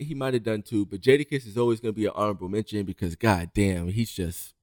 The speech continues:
can't nobody paint those pictures and bar up like Jada. And that Styles included. If you're gonna mention Jada, you have to include Styles,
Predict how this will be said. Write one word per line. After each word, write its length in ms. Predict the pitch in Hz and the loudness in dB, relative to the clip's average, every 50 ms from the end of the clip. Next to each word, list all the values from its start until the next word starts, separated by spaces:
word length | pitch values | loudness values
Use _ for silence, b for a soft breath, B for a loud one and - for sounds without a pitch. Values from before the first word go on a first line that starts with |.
| _ _ _ _ _ - - | _ _ _ _ _ -20 2
can't 200 | - 165 147 - | 4 4 4 4
nobody 340 | 117 101 110 107 101 98 98 | 2 4 4 2 4 2 4
paint 320 | - - 143 123 113 - - | 6 6 6 6 4 0 -2
those 180 | 95 92 98 - | -2 -2 -2 4
pictures 420 | - 131 120 113 - 101 98 92 | 6 6 6 4 0 -6 -6 -6
and 200 | 95 92 92 76 | -6 -6 -6 2
bar 340 | - 101 101 98 95 104 107 | 4 6 6 6 4 2 0
up 120 | 98 - - | 0 -2 -2
like 220 | 90 90 90 90 82 | -2 -2 -2 -2 -2
Jada. 520 | 101 98 101 95 98 95 101 - - - | 0 2 2 2 0 -4 -4 -8 -10 -4
And 140 | 107 107 110 | 0 8 8
that 160 | 131 143 247 | 8 8 8
Styles 360 | - - 147 143 143 139 110 104 | 6 6 8 8 8 6 2 0
included. 480 | 95 - - 151 127 92 85 76 - - _ _ _ _ | -4 2 4 4 4 4 0 -4 -6 -10 _ _ _ _
If 120 | - 87 104 | -10 -2 2
you're 80 | 143 | 4
gonna 120 | 156 151 139 | 4 4 4
mention 240 | 143 139 143 131 117 | 2 -2 -4 0 4
Jada, 240 | 127 131 127 123 117 | 4 6 6 4 2
you 140 | 107 117 | 2 2
have 160 | 131 127 123 - | 2 2 2 2
to 80 | 120 | 0
include 320 | 113 113 - 127 113 110 - | -2 -2 0 -2 -2 -2 2
Styles, 400 | - 110 107 104 104 107 - | 4 6 6 6 4 2 0